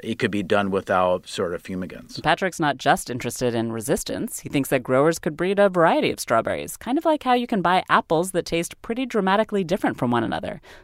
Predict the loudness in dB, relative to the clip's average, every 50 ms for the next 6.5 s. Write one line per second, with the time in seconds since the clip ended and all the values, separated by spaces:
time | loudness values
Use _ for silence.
0 | _ -6 -2 2 2 2 4 2 2 2 0 -4 0 2 4 6 6 6 4 2
1 | 0 0 0 2 0 0 0 -2 -4 -4 -8 -6 -2 -2 -2 -2 0 0 0 2
2 | 2 0 0 2 2 2 4 4 4 4 2 2 0 -2 -2 -2 -2 -2 -4 -6
3 | -4 -2 0 0 -2 -2 -4 -2 0 0 0 0 4 6 6 6 6 6 2 4
4 | 4 2 4 4 4 4 2 0 -2 -4 -6 -6 -2 2 2 4 4 4 2 2
5 | 2 2 2 2 2 0 0 0 0 -4 -4 -4 -4 -2 -2 -2 -2 0 2 2
6 | 2 0 -2 -6 -6 -8 -10 -12 -16 -18